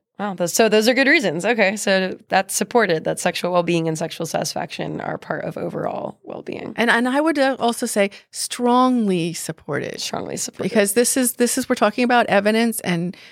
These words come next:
Speaker 2: this is evidence across probably, you know, if you put all the studies together, a hundred thousand subjects.
Speaker 1: Whew.
Speaker 2: Yeah.
Speaker 1: That's a good, that's a good amount of research.
Speaker 2: It is. <laughs>
Speaker 1: So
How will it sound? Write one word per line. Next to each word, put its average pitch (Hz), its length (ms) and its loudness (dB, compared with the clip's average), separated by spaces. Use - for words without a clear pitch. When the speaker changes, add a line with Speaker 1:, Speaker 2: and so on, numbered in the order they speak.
Speaker 2:
this 240 160 -2
is 294 140 2
evidence 220 400 2
across 190 320 -2
probably, 233 840 -2
you 214 80 0
know, 196 80 4
if 190 100 -4
you 214 80 -2
put - 180 0
all 247 160 6
the 269 80 4
studies 240 360 0
together, 226 520 2
a 196 80 -2
hundred 226 380 0
thousand 185 380 2
subjects. - 680 -6
Speaker 1:
Whew. 466 160 4
Speaker 2:
Yeah. 226 300 0
Speaker 1:
That's - 140 -12
a - 40 -18
good, 262 300 -4
that's 220 160 -2
a - 40 -4
good 294 120 4
amount 262 220 4
of 233 60 2
research. - 460 -4
Speaker 2:
It 160 80 -4
is. 208 300 -2
<laughs> - 20 4
Speaker 1:
So 214 420 2